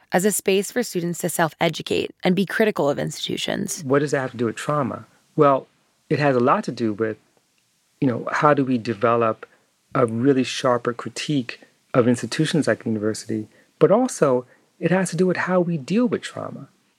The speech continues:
Speaker 2: Study is not necessarily something you do in a classroom. Some of the best work we do,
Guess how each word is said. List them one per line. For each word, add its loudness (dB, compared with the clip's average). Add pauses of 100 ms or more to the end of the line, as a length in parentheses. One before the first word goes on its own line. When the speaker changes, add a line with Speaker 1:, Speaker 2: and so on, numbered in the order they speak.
(420)
Speaker 2:
Study 2
is -4
not 0
necessarily 0
something -2
you -2
do -4
in 0
a -2
classroom. -6 (960)
Some 0
of 2
the 0
best -4
work -2
we -6
do, -2